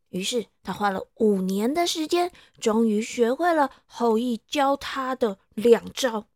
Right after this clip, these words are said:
第一招是什么？就是把眼睛睁得大大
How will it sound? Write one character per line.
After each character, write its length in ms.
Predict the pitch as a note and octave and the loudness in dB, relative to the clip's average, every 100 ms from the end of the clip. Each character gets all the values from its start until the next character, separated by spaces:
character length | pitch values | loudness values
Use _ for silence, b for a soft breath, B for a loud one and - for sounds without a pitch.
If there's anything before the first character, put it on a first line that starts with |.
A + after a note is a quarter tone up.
| _ _ | _ _
第 100 | D4+ A#3+ | -10 -8
一 160 | G#3+ | -6
招 300 | G#3 A3 G3+ _ _ _ _ | -6 -6 -8 _ _ _ _
是 140 | - | -10
什 160 | G3 F3 | -8 -8
么？ 160 | D#3 - _ _ _ _ _ | -12 -16 _ _ _ _ _
就 140 | - B3 | -4 -4
是 140 | C4 | -2
把 160 | A3 A3 | -4 0
眼 240 | B3+ A3+ | 4 4
睛 240 | G#3+ D4 D4+ | 4 -4 -4
睁 300 | - F4 F4 | -2 -2 0
得 180 | E4 _ | -4 _
大 640 | - G4+ G4 F#4+ F4+ F4 E4 | 2 6 6 6 4 2 -2
大 540 | _ A4 G#4+ G#4 | _ 2 4 2